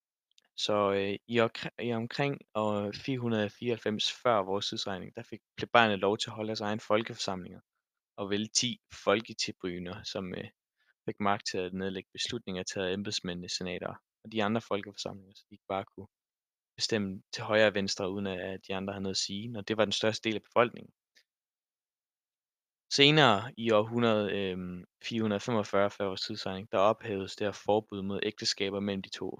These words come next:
folkegrupper, som jeg nævnte tidligere. Og, øh, og senere, der blev den første plebejer i år tre hundrede seksogtres før vores tidsregning valgt ind i senatet. Øhm, og,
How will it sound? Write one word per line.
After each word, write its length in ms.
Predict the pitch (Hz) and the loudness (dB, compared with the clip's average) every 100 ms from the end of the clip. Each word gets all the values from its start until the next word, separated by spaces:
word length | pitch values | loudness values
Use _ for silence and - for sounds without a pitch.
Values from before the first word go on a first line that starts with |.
| - | 0
folkegrupper, 600 | 101 107 - - 92 - - | 2 2 -2 -12 -12 -12 -14
som 180 | 101 | -12
jeg 80 | 95 | -6
nævnte 260 | 98 101 - | -6 -4 -4
tidligere. 360 | 101 101 92 - _ _ _ _ _ _ _ _ _ - | -6 -6 -10 -10 _ _ _ _ _ _ _ _ _ -6
Og, 200 | 101 95 | -2 -2
øh, 60 | 92 | -2
og 120 | - - | 0 2
senere, 380 | 117 117 117 | 4 4 2
der 140 | 104 104 | 2 0
blev 140 | 107 | 0
den 120 | 104 | -4
første 380 | - 110 107 107 | -4 -4 -2 -6
plebejer 480 | - 101 110 104 95 - | -8 0 6 6 4 -4
i 180 | 98 95 | -8 -6
år 180 | 90 | -6
tre 220 | - - 135 | -4 0 2
hundrede 180 | 107 | 2
seksogtres 460 | 104 101 - 104 101 | 0 -4 -2 -2 0
før 100 | 98 | -2
vores 160 | 95 - | -2 -4
tidsregning 480 | 107 101 95 101 _ _ _ _ _ _ _ | -6 -4 -6 -8 _ _ _ _ _ _ _
valgt 180 | 101 95 - | -4 -2 2
ind 120 | 123 | 4
i 40 | |
senatet. 460 | 101 107 104 98 - _ _ _ _ _ _ - | 4 2 4 2 0 _ _ _ _ _ _ -8
Øhm, 360 | 98 90 90 _ _ _ _ _ _ _ _ _ _ _ _ _ _ _ - | -6 -6 -12 _ _ _ _ _ _ _ _ _ _ _ _ _ _ _ -2
og, 420 | 95 92 92 | 2 2 0